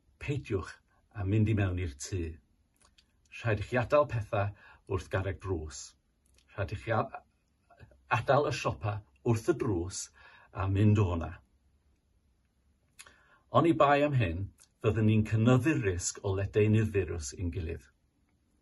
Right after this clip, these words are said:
Os da ni'n aros adra tra da ni'n sâl ac yn cymryd y cama yma o ddifrif, fedra ni leihau effaith y firws a slofi'r lledaeniad trwy'n cymunedau.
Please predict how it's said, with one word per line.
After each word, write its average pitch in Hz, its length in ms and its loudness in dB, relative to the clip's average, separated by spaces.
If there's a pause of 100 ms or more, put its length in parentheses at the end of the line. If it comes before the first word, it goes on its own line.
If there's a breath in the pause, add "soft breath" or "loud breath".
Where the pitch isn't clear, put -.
(680)
Os - 160 -6
da 113 80 2
ni'n 110 220 2
aros 123 320 2
adra 98 340 -2
tra 113 220 -2
da 131 100 0
ni'n 139 160 -2
sâl 98 400 -4 (340 soft breath)
ac 110 200 -8
yn 101 100 0
cymryd 151 480 2
y 113 140 -2
cama 120 400 -2
yma 92 240 -6 (300 loud breath)
o 139 260 4
ddifrif, 90 480 -4 (720 loud breath)
fedra 110 240 -2
ni 104 140 2
leihau 139 720 4
effaith 117 320 -4
y 113 80 -4
firws 90 380 -4 (100)
a 98 160 -6
slofi'r 123 800 0
lledaeniad 101 720 -2 (220 loud breath)
trwy'n 95 340 -6
cymunedau. 95 580 -4